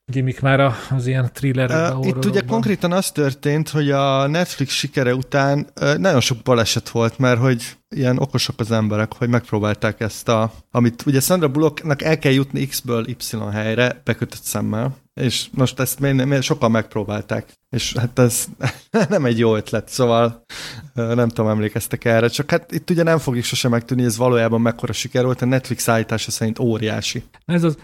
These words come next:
Speaker 1: most nekem két dolog is eszembe jutott, mindkettő csak alig-alig kapcsolódik az adáshoz, de hagyj mondjam el őket, hogy, hogy tényleg, hogy tök jó lenne egyszer majd úgy csinálni egy box office adást, vagy úgy írnom majd box office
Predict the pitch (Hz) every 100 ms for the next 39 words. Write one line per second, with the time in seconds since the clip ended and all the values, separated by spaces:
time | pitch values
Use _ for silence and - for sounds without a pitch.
0 | - 151 170 180 - 214 156 151 151 143
1 | - 151 139 156 151 147 160 - 160 147
2 | 135 131 - 139 143 - _ - - 143
3 | - 147 127 - - - 147 151 135 147
4 | 131 135 139 143 160 135 139 151 135 131
5 | 131 131 135 139 160 156 - _ 151 147
6 | - _ 147 226 196 160 147 - 208 165
7 | 151 151 151 - 151 147 160 156 - 139
8 | 131 127 131 135 - 131 - 120 - 135
9 | 127 120 147 143 156 127 139 127 127 127
10 | 120 131 - 123 - 117